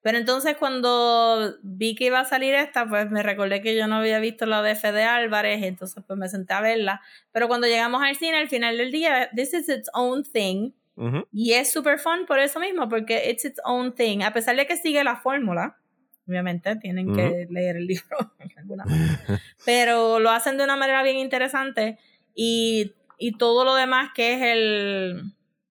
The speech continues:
Speaker 1: lo, lo gory, lo weird y, y lo funny, porque obvio todas estas películas tienen un sentido de humor bastante sick.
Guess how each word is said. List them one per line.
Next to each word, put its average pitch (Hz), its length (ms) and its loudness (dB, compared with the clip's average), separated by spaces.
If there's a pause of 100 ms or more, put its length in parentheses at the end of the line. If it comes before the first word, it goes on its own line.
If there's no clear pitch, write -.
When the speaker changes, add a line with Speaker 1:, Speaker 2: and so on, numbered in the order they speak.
(140)
Speaker 1:
lo, 214 480 2
lo 214 240 0
gory, 220 800 2
lo 196 180 0
weird 196 880 0
y, 185 420 -2
y 196 140 -6
lo 180 600 -2 (320)
funny, 403 420 0
porque 208 380 -2
obvio 233 340 0
todas 262 280 2
estas 294 220 -4
películas 285 380 -2
tienen 262 480 -2
un 262 200 -2
sentido 247 560 -2
de 226 120 0
humor 220 260 0 (260)
bastante 208 400 -6
sick. - 400 -14